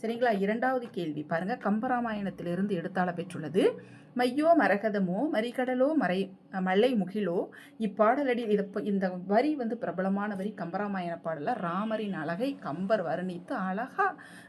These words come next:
சொல்றார். "ஐயோ, நான் என்ன சொல்லுவேன்?" அப்படிங்கிறார் இல்லையா? "மையோ மரகதமோ மறிகடலோ மலைமுகிலோ இப்பாடலடியில்", பாருங்க, வித்தியாசமா கேட்டிருக்காங்க, "குறிப்பிடப்படாத நிறத்தை கண்டறிக."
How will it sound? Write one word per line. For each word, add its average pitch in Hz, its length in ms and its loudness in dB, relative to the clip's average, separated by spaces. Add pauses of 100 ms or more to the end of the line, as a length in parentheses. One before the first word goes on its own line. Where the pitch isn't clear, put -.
சொல்றார். 170 340 -2 (640)
"ஐயோ, 214 400 2
நான் 202 160 0
என்ன 190 320 2
சொல்லுவேன்?" 214 400 2
அப்படிங்கிறார் 170 500 -6
இல்லையா? 175 300 0 (320)
"மையோ 202 400 4
மரகதமோ 214 640 2
மறிகடலோ 190 640 4
மலைமுகிலோ 196 640 2
இப்பாடலடியில்", 208 1000 2 (340)
பாருங்க, 220 240 4
வித்தியாசமா 269 560 -2
கேட்டிருக்காங்க, 185 680 -2
"குறிப்பிடப்படாத 277 760 0
நிறத்தை 277 520 2
கண்டறிக." 160 800 -2